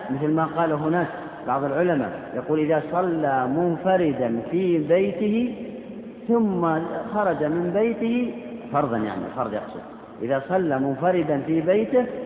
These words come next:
ثم ذهب، خرج من بيته ووجد جماعة يصلون، آه، فصلى معهم"، هل صلاته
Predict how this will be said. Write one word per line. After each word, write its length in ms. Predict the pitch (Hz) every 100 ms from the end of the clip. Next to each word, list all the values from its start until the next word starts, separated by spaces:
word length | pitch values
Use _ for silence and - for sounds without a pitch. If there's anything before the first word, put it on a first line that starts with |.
| - -
ثم 280 | 185 196 180
ذهب، 580 | 160 190 185 170 160 143 -
خرج 180 | 185 175
من 120 | 160 160
بيته 260 | 202 170
ووجد 500 | 165 170 165 156 143
جماعة 420 | 156 165 165 127 147
يصلون، 1000 | 151 170 151 165 151 147 151 202 226 - - - - - - -
آه، 840 | 73 85 - - - - - - -
فصلى 560 | 185 185 180 208 180 151
معهم"، 360 | 147 120 123 - - - - - - - - -
هل 220 | 160 233 208
صلاته 420 | 190 202 185 160